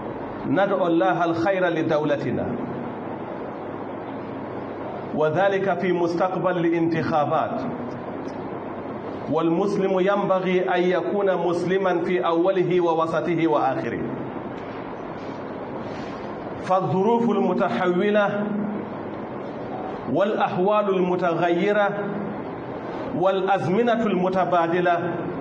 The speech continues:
لا ينبغي أن تكون سببا لتغير حالة إسلام المسلم.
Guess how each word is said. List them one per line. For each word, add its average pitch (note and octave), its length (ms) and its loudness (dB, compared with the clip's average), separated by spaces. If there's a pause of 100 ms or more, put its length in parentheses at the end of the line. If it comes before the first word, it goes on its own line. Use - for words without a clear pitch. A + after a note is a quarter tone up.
(480)
لا G3 240 4
ينبغي G#3 640 4
أن F#3+ 140 2
تكون G3 460 2
سببا G3 420 2
لتغير F#3+ 1080 2
حالة G3 480 2
إسلام F3+ 420 2
المسلم. D#3+ 540 2